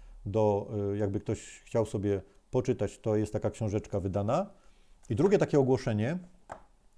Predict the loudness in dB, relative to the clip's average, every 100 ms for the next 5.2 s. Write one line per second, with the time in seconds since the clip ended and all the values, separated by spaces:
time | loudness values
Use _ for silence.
0 | _ -20 -20 -20 _ _ _ -10 -2 2
1 | 2 2 2 2 2 2 2 4 4 4
2 | 2 0 0 0 0 0 2 2 2 -2
3 | -2 0 2 2 2 2 2 0 2 4
4 | 2 4 4 4 2 0 -2 -2 -4 -4
5 | -10